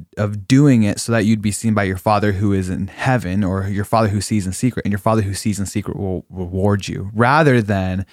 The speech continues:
doing it to be seen by your peers. And he says, if you do it, if that's why you're praying in the streets to be seen by people, you've received your reward. They saw you. Congratulations.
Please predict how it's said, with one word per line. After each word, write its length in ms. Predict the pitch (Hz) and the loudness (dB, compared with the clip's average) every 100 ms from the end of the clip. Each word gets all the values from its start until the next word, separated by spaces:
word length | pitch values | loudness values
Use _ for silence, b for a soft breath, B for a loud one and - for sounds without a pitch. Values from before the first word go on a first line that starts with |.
| b b - | b b 0
doing 240 | 117 110 | 2 2
it 120 | 104 - | 0 -2
to 80 | |
be 120 | 98 92 | -4 -4
seen 460 | - 104 101 95 | -2 0 0 0
by 240 | 92 90 87 | 0 -2 -2
your 160 | 90 | -6
peers. 800 | - - 107 95 90 90 90 - _ b b b | -4 0 2 2 2 0 -4 -8 _ b b b
And 60 | 117 | -2
he 60 | |
says, 260 | 113 117 98 | 2 2 0
if 180 | 107 147 | -2 2
you 60 | |
do 100 | 185 160 | 4 4
it, 120 | - _ | 2 _
if 180 | 117 - | -6 -6
that's 300 | 113 170 233 | -4 -2 0
why 140 | 175 135 | 2 2
you're 380 | 113 107 98 92 | 4 2 2 0
praying 560 | - 131 110 92 92 | -2 0 0 -2 -4
in 80 | 104 | -4
the 60 | 98 | -4
streets 440 | - 110 90 - | -4 -4 -4 -8
to 120 | - 107 | -8 -4
be 80 | |
seen 200 | 98 127 | -2 0
by 100 | 101 95 | 0 0
people, 360 | 107 95 92 - _ | -2 -2 -6 -8 _
you've 160 | 170 180 | 0 2
received 260 | 180 196 175 | 2 2 4
your 120 | 185 | 6
reward. 420 | 190 208 160 92 _ _ _ | 6 6 4 0 _ _ _
They 100 | 160 | -2
saw 240 | 165 185 175 | 0 2 4
you. 260 | 151 107 - _ _ _ | 4 2 -2 _ _ _
Congratulations. 800 | 156 156 156 160 160 - 104 104 | 0 2 4 4 2 2 0 -2